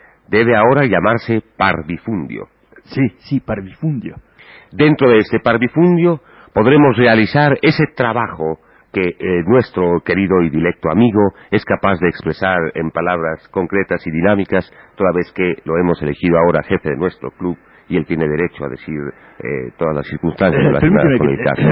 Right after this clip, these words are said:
Speaker 1: caso.
Speaker 2: eh, que lo interrumpa, Epifanio. El problema de llamar el latifundio parvifundio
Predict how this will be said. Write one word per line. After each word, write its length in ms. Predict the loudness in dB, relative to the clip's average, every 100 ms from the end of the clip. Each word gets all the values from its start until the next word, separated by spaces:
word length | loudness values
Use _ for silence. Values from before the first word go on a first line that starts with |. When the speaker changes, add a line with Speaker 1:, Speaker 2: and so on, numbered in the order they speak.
| 0 -2
Speaker 1:
caso. 140 | -10
Speaker 2:
eh, 40 | -12
que 60 | -6
lo 140 | -4
interrumpa, 420 | -2 0 0 0
Epifanio. 440 | -2 -4 -4 -2 -4 -8 -20 -20 -12 -4
El 180 | -2
problema 440 | 2 4 6 4 2
de 180 | -2 0
llamar 360 | 2 4 4 2 -2 _ -4
el 80 | 0
latifundio 560 | 2 0 0 2 4
parvifundio 720 | 4 2 0 0 2 4 2